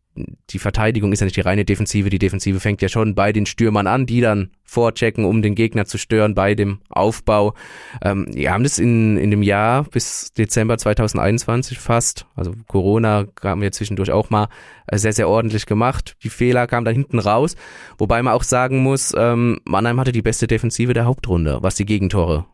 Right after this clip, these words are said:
betrifft. Also ist es vielleicht gar nicht so verkehrt, mit dieser Mannschaft oder mit dieser Defensive auch in die kommende Saison zu gehen.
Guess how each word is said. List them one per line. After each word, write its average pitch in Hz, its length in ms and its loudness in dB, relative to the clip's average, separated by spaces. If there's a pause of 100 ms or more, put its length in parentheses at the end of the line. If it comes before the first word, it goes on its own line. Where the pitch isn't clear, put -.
betrifft. - 480 -4
Also 95 400 0 (400)
ist 113 140 -2
es 120 80 -4
vielleicht 120 200 -2
gar 117 140 0
nicht 131 140 -2
so 139 180 2
verkehrt, 117 720 0 (160)
mit 117 420 -2
dieser 107 260 2
Mannschaft 113 600 -2 (140)
oder 107 120 2
mit 101 160 -4
dieser 104 200 2
Defensive 104 640 0
auch 101 140 2
in 110 80 0
die 104 140 2
kommende 120 360 0
Saison 101 380 0
zu 110 160 -2
gehen. 120 320 0